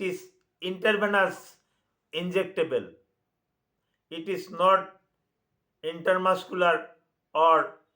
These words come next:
o-, orally, orally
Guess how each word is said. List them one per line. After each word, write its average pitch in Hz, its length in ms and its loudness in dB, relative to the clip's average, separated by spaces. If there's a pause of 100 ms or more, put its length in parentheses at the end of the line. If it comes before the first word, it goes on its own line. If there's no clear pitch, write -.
(1200)
o-, 160 180 -16 (220)
orally, 185 400 2 (1800)
orally 170 380 4